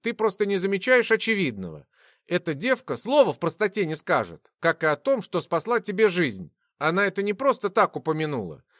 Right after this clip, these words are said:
Скорее всего, напомнила про долг". "Мы этот должок уже вернули", отмахнулся я. "Вряд ли станет что-то просить, упирая именно на это". "Ну, гости дорогие, покушали?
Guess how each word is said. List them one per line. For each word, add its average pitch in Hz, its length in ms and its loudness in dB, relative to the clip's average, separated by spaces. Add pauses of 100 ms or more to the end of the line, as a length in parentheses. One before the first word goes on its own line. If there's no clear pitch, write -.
Скорее 185 440 2
всего, 185 380 -2
напомнила 208 640 2
про 226 200 0
долг". 202 500 4 (360)
"Мы 208 180 -2
этот 185 440 0
должок 156 440 0
уже 208 200 4
вернули", 185 640 2
отмахнулся 147 680 -4
я. 98 220 -6 (300)
"Вряд 214 380 2
ли 175 80 -2
станет 175 360 0
что-то 175 320 -4
просить, 190 540 -2
упирая 165 460 2
именно 185 440 -2
на 185 200 2
это". 98 380 -4 (440)
"Ну, 214 460 -2
гости 208 400 2
дорогие, 160 640 0 (120)
покушали? 165 720 -2